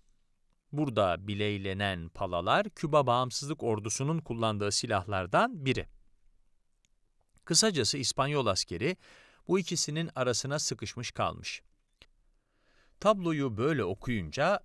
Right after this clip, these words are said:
askeri güçlü olarak görmekten ziyade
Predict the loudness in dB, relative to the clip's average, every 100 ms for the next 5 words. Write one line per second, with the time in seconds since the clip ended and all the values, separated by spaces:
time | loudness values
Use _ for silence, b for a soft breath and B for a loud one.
0 | _ _ -2 0 0 -2 -2 -2 -2 -6
1 | -8 -6 -4 -2 0 -2 0 -4 -6 -2
2 | -2 -2 -6 -2 0 0 -2 -4 -4 -4
3 | -2 0 0